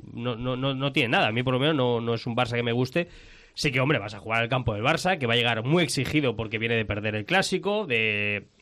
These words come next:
el golpe de la Champions. Está en su casa, que no es el Camp Nou, pero bueno, es su, es su estadio, eh, esta temporada. Eh, yo creo que sí, yo creo que tienes que meter ahí un poquito más de, de contención en el centro del campo, porque es donde, eh, el peor Barça de siempre te va, te puede hacer, te puede hacer daño, claro.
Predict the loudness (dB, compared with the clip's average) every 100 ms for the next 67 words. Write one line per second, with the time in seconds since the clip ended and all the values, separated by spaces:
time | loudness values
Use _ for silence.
0 | _ 0 2 2 2 0 0 0 0 2
1 | 2 2 0 -10 _ _ -12 -4 0 0
2 | 2 2 2 2 0 -2 -2 -2 2 2
3 | 2 0 -2 -2 -2 -4 -4 -4 -4 -6
4 | -4 -4 0 0 2 0 0 -2 -4 -4
5 | -2 0 2 4 2 -2 -10 -20 -18 -8
6 | -8 -4 -4 -2 -4 -6 -6 -6 -8 -12
7 | -12 -12 -12 -12 -12 -10 -8 -8 -8 -6
8 | -8 -6 -6 -6 -8 -8 -8 -10 -10 -8
9 | -6 -2 -2 0 0 2 2 0 0 0
10 | 0 0 0 -2 -2 0 0 2 2 0
11 | -6 -18 -10 -8 -4 -4 0 2 4 4
12 | 4 4 2 2 4 4 4 2 4 2
13 | 4 2 4 2 4 4 4 0 -2 -2
14 | 0 0 0 -2 -2 0 -2 -2 -2 -2
15 | -2 -6